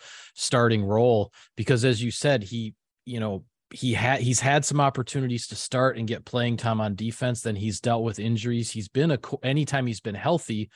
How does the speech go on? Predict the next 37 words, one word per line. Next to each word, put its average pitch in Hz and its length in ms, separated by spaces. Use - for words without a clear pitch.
uh, 113 320
with 127 320
the 113 80
forty-niners, 123 720
he 117 100
was 107 220
a, 104 260
a 107 140
core 127 340
special 113 440
teamer, 127 420
and 104 80
obviously 107 400
the 98 100
Packers 113 400
are 101 60
gonna 104 160
be 95 120
looking 107 360
for, 98 320
for 120 160
that 110 320
experience 120 680
as 95 120
well. 120 360
Maybe 151 240
the 135 100
most 123 300
interesting, 123 640
uh, 104 320
uh, 110 220
factoid 120 760
about 110 360
him, 104 160
I 98 100
think, 104 540
um, 107 340